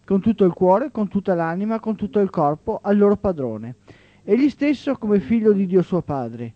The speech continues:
Non concepiva gli esseri umani come individui che si rela-, relazionavano col mondo circostante. E vedremo in seguito come le chiese cristiane non riusciranno a concepire la relazione fra sé e gli esseri umani in modo diverso.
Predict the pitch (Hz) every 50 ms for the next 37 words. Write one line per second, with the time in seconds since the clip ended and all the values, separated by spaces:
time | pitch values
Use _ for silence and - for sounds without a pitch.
0 | _ _ _ _ _ _ - 165 208 247 247 208 240 233 226 - 226 185 214 233
1 | 240 233 226 220 208 208 196 - - 214 190 175 175 180 202 226 226 - 233 214
2 | 226 233 226 214 226 208 214 214 208 208 254 247 - 240 190 - 202 202 175 180
3 | 190 190 190 165 - _ - 160 185 214 220 214 196 180 _ - 208 185 185 175
4 | 175 175 185 196 208 - 202 185 175 175 185 190 185 180 - 190 170 - 175 170
5 | - - 160 143 127 120 117 - 113 110 - _ _ _ _ _ _ - 151 151
6 | 160 151 156 156 160 165 170 170 - - 214 220 226 214 220 - - 104 - -
7 | - - 190 190 190 180 175 - 208 202 196 196 - 190 175 - - 208 214 233
8 | 233 220 208 208 202 202 214 208 - - 233 220 233 226 214 202 175 160 - -
9 | 165 170 - - 214 226 208 - 196 180 - 208 214 208 185 175 165 170 165 160
10 | 165 180 202 196 175 160 _ - 175 156 151 165 196 214 277 - - _ _ _
11 | _ - 220 220 226 170 - 226 226 233 - 139 202 202 202 208 208 202 - 240
12 | 226 208 175 175 185 208 208 196 185 190 196 196 202 185 196 190 170 147 120 123
13 | 127 - - - 131 127